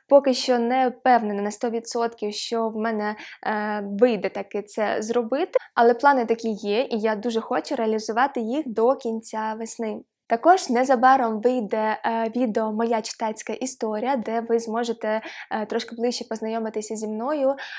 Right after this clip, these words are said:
ем, дізнатися трохи більше про мої смаки, про...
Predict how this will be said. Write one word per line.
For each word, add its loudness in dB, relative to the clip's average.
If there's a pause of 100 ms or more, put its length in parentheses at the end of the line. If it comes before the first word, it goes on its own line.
(160)
ем, -2 (720)
дізнатися 2
трохи -2
більше -4
про -2
мої 0
смаки, -4
про... 0